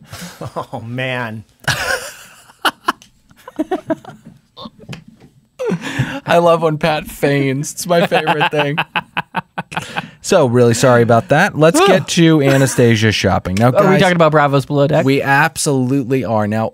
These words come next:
Speaker 2: guys, I, you know, you love hate with Anastasia, but this is a beautiful move. This is what Mila had so wrong.
Speaker 1: Mm-hmm.
Speaker 2: You were in the Mediterranean.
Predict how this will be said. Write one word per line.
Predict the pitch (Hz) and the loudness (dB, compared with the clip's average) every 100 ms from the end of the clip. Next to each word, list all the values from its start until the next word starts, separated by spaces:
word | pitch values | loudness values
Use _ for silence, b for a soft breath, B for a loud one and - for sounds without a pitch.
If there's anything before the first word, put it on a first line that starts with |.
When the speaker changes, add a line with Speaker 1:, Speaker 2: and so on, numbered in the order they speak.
| 113 | -6
Speaker 2:
guys, | 139 139 135 101 - | -2 0 -2 -6 -6
I, | 127 143 156 170 175 _ - | -2 0 0 -4 -6 _ -14
you | 107 | -8
know, | 110 90 - | -6 -8 -10
you | - 87 98 107 110 113 107 | -14 -12 -8 -6 -6 -6 -2
love | 151 156 | 0 2
hate | 147 131 | 0 -2
with | 95 95 | -2 -4
Anastasia, | 90 82 - 64 - 120 | -4 -6 -6 -6 -8 -4
but | 87 92 113 | -4 -2 2
this | 160 160 - - - | 2 2 -6 -10 -4
is | 117 117 110 - | -2 0 -2 -8
a | 76 | -10
beautiful | 78 120 113 113 107 104 | -12 -8 0 2 2 -2
move. | 87 71 - - _ _ _ - | -4 -8 -10 -18 _ _ _ -4
This | 110 | 0
is | 131 127 | 0 2
what | 139 101 | 0 0
Mila | 123 123 104 | 0 0 -2
had | 110 104 95 | -2 -4 -4
so | - 95 92 | -4 0 0
wrong. | 101 110 82 64 _ | 0 -2 -4 -10 _
Speaker 1:
Mm-hmm. | 107 98 110 | -20 -16 -12
Speaker 2:
You | 117 101 | -4 -2
were | 110 | 0
in | 117 | 0
the | 123 | 0
Mediterranean. | 123 120 117 - 110 104 95 71 | 0 -2 -4 -4 -2 -2 -4 -8